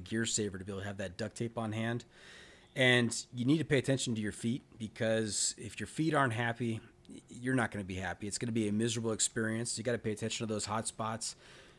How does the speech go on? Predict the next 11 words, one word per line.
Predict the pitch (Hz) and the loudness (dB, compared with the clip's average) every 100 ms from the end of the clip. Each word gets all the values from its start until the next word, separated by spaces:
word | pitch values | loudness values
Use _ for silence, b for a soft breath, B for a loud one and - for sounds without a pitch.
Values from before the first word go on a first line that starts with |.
| B | B
and, | 107 101 98 | -2 0 0
uh, | 101 98 95 92 | 0 -2 -2 -4
take | - 113 | -6 -6
the | - | -4
time | 113 110 107 | -2 0 -2
to | - - 107 101 98 B B B | -4 -2 0 0 -4 B B B
maybe | 110 107 | -6 -4
dry | - 110 113 | 0 4 6
out | 117 - | 4 2
your | 107 | -4
feet | - 110 110 - | -2 0 0 -2